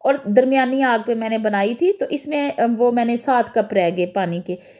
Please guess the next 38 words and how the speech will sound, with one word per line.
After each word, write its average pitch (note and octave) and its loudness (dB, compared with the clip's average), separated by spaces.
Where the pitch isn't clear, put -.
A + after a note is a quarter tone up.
तो C4+ 0
हाफ B3+ 2
टेबल D4+ 2
स्पून D4+ -4
मैंने C4 0
इसमें C4 -4
नमक G#3+ 0
पाया D4+ 4
है E4 2
पानी D4 -2
के D#4 -6
हिसाब D4+ 0
से, D4+ -2
नमक B3 0
आप A3+ 2
चेक A3+ 0
कर G#3 0
सकते C4+ 0
हैं। D4 -2
और D4 6
हाफ D4 2
टेबल D4+ 2
स्पून C#4+ -4
से D#4 -2
काफ़ी D4+ 2
कम, F#3+ 0
यानी B3 0
वन B3 2
टीस्पून C4+ -2
मैंने A#3+ 0
इसमें A#3+ -2
काली A3 2
मिर्च C#4 -2
बच्चों A#3+ 0
के A#3 2
हिसाब G#3+ 0
से G3+ -2
डाली। F#3+ 0